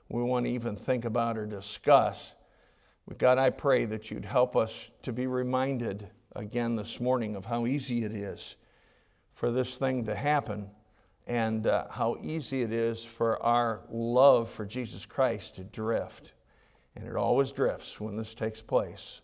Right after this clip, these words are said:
and our thankfulness dies out. So God, I pray that you would just watch over the,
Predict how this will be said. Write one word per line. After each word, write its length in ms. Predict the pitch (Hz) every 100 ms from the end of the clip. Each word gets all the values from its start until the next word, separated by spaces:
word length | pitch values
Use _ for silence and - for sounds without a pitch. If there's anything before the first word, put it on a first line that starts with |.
| _ _ _ _ -
and 100 | 101
our 140 | 101
thankfulness 800 | 101 143 127 - 110 107 104 -
dies 400 | 101 104 104 113
out. 320 | 98 90 - _ _ _ _ _
So 180 | - 110
God, 240 | 131 127
I 120 | 120
pray 320 | - 135 120
that 260 | 110 110 -
you 120 | 131
would 280 | 127 113 - - - _ _ -
just 280 | 120 -
watch 420 | 117 120 127 - -
over 460 | 127 139 139 123 104 -
the, 440 | 117 117 120 110